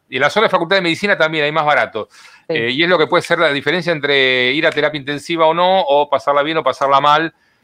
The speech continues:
Speaker 1: pero es, es sumamente importante, ¿sí? Cualquiera persona que conozcan, y yo ya cada vez conozco más de golpe,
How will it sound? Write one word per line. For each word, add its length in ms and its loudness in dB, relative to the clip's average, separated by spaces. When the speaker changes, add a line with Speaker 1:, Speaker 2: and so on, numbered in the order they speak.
Speaker 1:
pero 200 -2
es, 180 -6
es 140 -8
sumamente 540 -4
importante, 640 -4
¿sí? 200 -12
Cualquiera 400 -2
persona 380 -6
que 140 -12
conozcan, 480 -4
y 80 -10
yo 120 -8
ya 100 -2
cada 120 0
vez 60 -6
conozco 300 -4
más 140 0
de 80 0
golpe, 460 -2